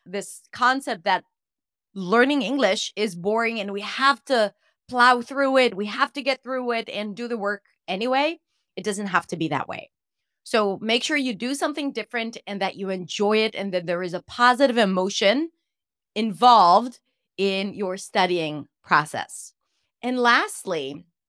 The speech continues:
remember why you're doing this. Remember the reason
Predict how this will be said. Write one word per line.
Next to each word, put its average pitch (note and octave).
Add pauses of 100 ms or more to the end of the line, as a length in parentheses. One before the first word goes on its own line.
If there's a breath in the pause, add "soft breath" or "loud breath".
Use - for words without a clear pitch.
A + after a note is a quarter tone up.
(120)
remember G#3+
why G#3
you're F#3
doing A#3+
this. - (440)
Remember G#3
the C4+
reason F3